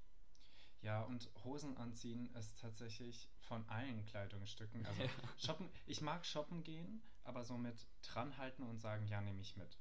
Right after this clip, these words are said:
Speaker 1: Einfach
Speaker 2: Ja.
Speaker 1: so
Speaker 2: Ja, das
Speaker 1: Augenmaß.
Speaker 2: stimmt.
Speaker 1: Aber am Probieren, da hab ich nach dem dritten Stück keinen Bock mehr und bei Hosen ist es
Speaker 2: Ja.
Speaker 1: nach der ersten Hose.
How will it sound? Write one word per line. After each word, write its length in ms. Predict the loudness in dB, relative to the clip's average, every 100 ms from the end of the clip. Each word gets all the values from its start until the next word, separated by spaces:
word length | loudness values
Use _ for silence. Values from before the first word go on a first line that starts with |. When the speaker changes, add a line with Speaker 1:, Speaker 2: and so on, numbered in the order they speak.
| -4
Speaker 1:
Einfach 260 | -2 -2 0
Speaker 2:
Ja. 60 | 0
Speaker 1:
so 280 | 0 -2 -4 -4
Speaker 2:
Ja, 80 | -2
das 100 | 2
Speaker 1:
Augenmaß. 340 | 2 2 0 -2
Speaker 2:
stimmt. 140 | -4 -4 -2
Speaker 1:
Aber 380 | 0 0 0 0 -2
am 300 | -2 0 -2
Probieren, 640 | -2 -2 0 2 2 2
da 160 | 0 -2
hab 80 | -2
ich 160 | -2
nach 140 | -2 0
dem 200 | 0 0
dritten 320 | 0 -2 -2
Stück 260 | -2 -2 -2
keinen 220 | 0 0
Bock 160 | 0 0
mehr 140 | 0
und 80 | 0
bei 180 | 0 0
Hosen 300 | -2 -2 -2
ist 100 | 0
es 60 | 2
Speaker 2:
Ja. 60 |
Speaker 1:
nach 120 | 2
der 180 | 0 -2
ersten 380 | -2 -2 -2 -2
Hose. 380 | -2 -4 -4